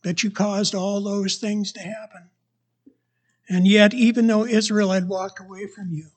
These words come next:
Israel had sinned greatly, that, Lord, you were willing to love them right on that spot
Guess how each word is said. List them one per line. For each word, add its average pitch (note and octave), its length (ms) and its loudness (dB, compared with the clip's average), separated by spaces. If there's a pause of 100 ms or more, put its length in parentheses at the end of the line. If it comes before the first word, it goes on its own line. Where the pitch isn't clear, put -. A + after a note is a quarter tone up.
(360)
Israel G3 380 -2
had E3 140 -6
sinned F#3 420 -2
greatly, F#3+ 520 -6 (2000)
that, F3+ 100 -2
Lord, F3+ 580 2 (1300)
you G3 160 0
were F3+ 140 0
willing F#3 340 0
to F#3+ 120 -6
love F3 300 -4
them E3 220 -6
right E3 220 -8
on E3+ 180 -6
that E3+ 220 -12
spot F#3 440 -10